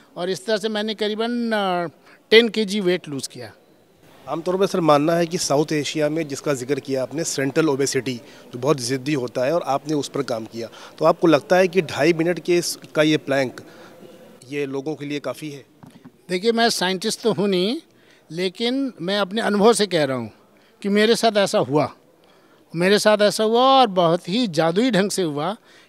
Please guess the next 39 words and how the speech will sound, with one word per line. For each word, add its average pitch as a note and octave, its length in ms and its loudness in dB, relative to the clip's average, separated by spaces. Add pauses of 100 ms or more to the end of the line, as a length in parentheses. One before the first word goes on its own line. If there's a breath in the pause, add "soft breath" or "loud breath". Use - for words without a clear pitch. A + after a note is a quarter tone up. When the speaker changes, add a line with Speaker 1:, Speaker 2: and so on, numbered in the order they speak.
Speaker 1:
इसलिए A3+ 360 2
मैंने A3 300 2
सोचा G3 360 0
कि G3+ 140 -6
मैं G3 200 0
अपने F3+ 280 -4
साथी D#3+ 400 -4
अधिकारियों E3 580 -4
और F3+ 160 -2
कर्मचारियों D3 460 -8
से F3 260 -8 (380 loud breath)
इसको E3 280 -2
शेयर F3+ 320 0
करूं G3 340 -2 (420 soft breath)
और F#3+ 160 2
अगर G#3 220 2
वो G#3+ 120 2
चाहें F3 500 4 (360 soft breath)
तो F#3+ 80 0
इसको F#3 220 -2
अडॉप्ट E3+ 380 0
करके F#3 400 -4 (440 soft breath)
अपने F#3+ 580 -4 (420)
जीवनचर्या E3 640 0
में E3 120 -2
इसको D3+ 200 -8
ला C3 140 -8
सकते - 360 -14
हैं। G2+ 160 -20
Speaker 2:
राज्यसभा D3+ 380 -8
टीवी D#3+ 280 -6
के E3 60 -4
दर्शकों D3 300 -6
को D3 200 -4
क्या C3+ 140 -6
संदेश B2 400 -12
देना A#2+ 140 -12
चाहते G#2+ 320 -16
हैं? G2 60 -20